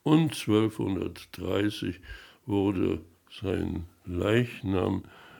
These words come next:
in die Kathedrale von Assisi überführt. Und von dort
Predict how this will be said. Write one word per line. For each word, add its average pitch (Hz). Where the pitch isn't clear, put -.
in 110
die 110
Kathedrale 95
von 117
Assisi 104
überführt. 101
Und 98
von 104
dort 131